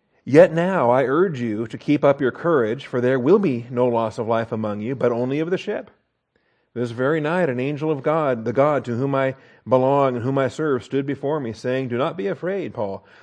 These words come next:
You must stand before Caesar. And behold, God has granted, uh, you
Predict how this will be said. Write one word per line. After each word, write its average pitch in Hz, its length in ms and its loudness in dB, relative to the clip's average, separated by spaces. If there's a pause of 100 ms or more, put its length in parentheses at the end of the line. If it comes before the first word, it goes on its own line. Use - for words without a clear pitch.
You 135 160 6
must 139 320 0
stand 160 320 -4
before 151 280 -4
Caesar. 151 440 -8
And 110 80 -8
behold, 120 480 -4
God 123 260 -2
has 131 160 -6
granted, 120 500 -6
uh, 110 520 -8
you 135 560 -4